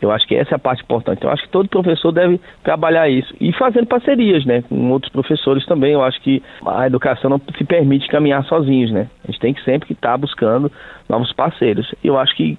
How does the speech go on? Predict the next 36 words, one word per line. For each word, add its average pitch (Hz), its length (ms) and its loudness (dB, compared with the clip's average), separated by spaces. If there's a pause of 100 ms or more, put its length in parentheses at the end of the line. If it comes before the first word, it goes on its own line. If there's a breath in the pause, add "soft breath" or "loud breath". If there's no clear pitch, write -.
(140)
todas 160 260 2
as 143 140 0
escolas 135 500 0 (120)
podem 123 260 0
fazer 151 240 0
parceria 147 400 0
com - 100 -2
outras 180 240 0
áreas, 135 280 -2 (340 loud breath)
com - 80 -2
história, 117 640 2
com 101 100 -4
geografia, 113 960 2 (160 loud breath)
onde 110 120 0
pode 120 200 0
tá 120 80 0
fazendo 113 220 0
um - 20 -2
processo 110 440 -2
histórico, 120 680 0 (360)
um - 60 -16
processo 110 480 -2
geográfico, 117 640 0
por 110 160 -2
que 131 160 0
que 139 100 0
aquele 117 180 -2 (240)
demográfico, 117 640 0
né? 101 80 0
Por 120 160 -2
que 156 140 0
que 165 80 0
aquele 131 240 0
lugar 120 420 0 (240 loud breath)
é 131 260 2
mais 117 260 0